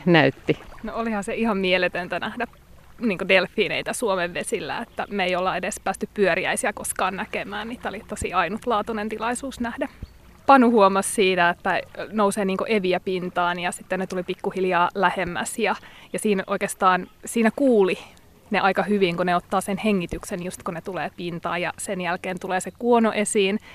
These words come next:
Speaker 2: sen jälkeen tulee selkäevä ja viimeisenä tulee pyrstö. Ja sitten ne meni vähän kauemmas ja teki ihan semmosia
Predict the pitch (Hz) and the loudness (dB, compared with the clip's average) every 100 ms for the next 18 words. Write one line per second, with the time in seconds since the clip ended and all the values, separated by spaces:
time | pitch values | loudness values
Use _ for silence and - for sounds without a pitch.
0 | - 202 190 185 202 185 185 180 - 196 | -8 -2 0 0 -2 -4 -2 -2 0 -2
1 | 180 175 180 175 170 - 180 175 180 196 | 0 -2 -2 0 0 0 -2 -2 -4 -4
2 | 170 - 175 190 - 170 - - - 226 | -6 -6 -6 -6 -6 -6 -6 -10 -8 -8
3 | - - - - - 196 - 190 185 185 | -8 -20 -20 -16 -10 -4 -2 0 0 2
4 | 202 202 180 180 175 190 - 190 196 180 | 2 4 4 4 2 -4 -6 -8 -6 -6
5 | 185 175 202 | -6 -6 -4